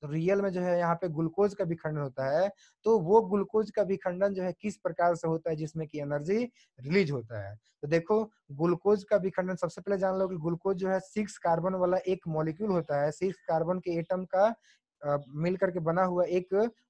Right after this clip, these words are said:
मॉलिक्यूल होता है। इसका फॉर्मूला होता है सी सिक्स एच ट्वेल्व ओ सिक्स। ठीक है,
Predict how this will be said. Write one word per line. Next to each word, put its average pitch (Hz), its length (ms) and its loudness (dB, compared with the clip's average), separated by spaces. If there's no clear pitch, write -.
मॉलिक्यूल 160 440 0
होता 175 160 -2
है। 165 40 4
इसका 165 200 -2
फॉर्मूला 170 320 0
होता 180 240 4
है 175 80 4
सी 185 180 -4
सिक्स 175 260 -8
एच 165 220 -2
ट्वेल्व 175 180 0
ओ 175 220 0
सिक्स। 117 320 -8
ठीक 165 140 -2
है, 202 160 0